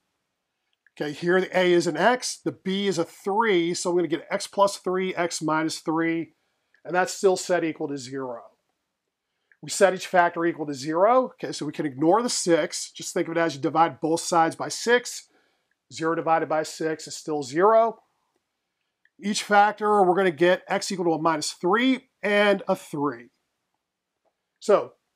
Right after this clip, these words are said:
solution plus minus three. If we check, well, if I put plus minus three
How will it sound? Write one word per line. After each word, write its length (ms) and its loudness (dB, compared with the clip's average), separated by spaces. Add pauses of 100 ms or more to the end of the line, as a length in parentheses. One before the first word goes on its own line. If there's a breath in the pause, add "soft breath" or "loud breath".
(120)
solution 840 2 (120)
plus 340 4
minus 360 0
three. 500 -6 (1080)
If 160 -8
we 100 0
check, 600 2 (120)
well, 120 2
if 60 -2
I 40 2
put 260 6
plus 320 4
minus 320 2
three 600 -2